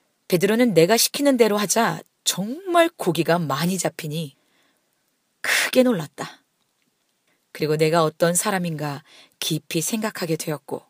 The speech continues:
나는 그때를 놓치지 않고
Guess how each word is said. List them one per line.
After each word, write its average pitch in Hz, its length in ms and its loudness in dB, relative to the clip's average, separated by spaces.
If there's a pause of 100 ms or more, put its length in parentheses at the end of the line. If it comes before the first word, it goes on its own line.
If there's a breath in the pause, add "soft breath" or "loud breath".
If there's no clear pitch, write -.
(1000)
나는 214 360 0
그때를 302 640 0
놓치지 180 460 -2
않고 143 360 -8